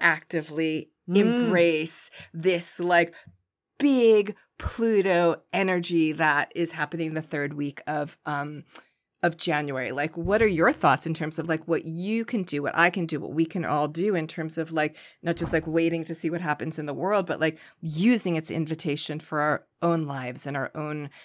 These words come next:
Speaker 1: communities?
Speaker 2: Well, I love your enthusiasm.
Speaker 1: I know, I'm so enthusiastic.
Speaker 2: I
Speaker 1: I'm, I'm, you should see my
Speaker 2: personally
Speaker 1: motioning.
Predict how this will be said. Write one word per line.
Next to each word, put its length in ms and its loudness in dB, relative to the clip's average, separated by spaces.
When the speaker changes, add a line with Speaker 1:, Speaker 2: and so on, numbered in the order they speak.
Speaker 1:
communities? 760 -10
Speaker 2:
Well, 220 0
I 140 0
love 420 2
your 160 2
enthusiasm. 1000 -6
Speaker 1:
I 60 10
know, 80 10
I'm 120 8
so 240 4
enthusiastic. 720 2
Speaker 2:
I 140 2
Speaker 1:
I'm, 80 2
I'm, 120 6
you 40 -8
should 260 4
see 160 0
my 80 6
Speaker 2:
personally 120 6
Speaker 1:
motioning. 560 0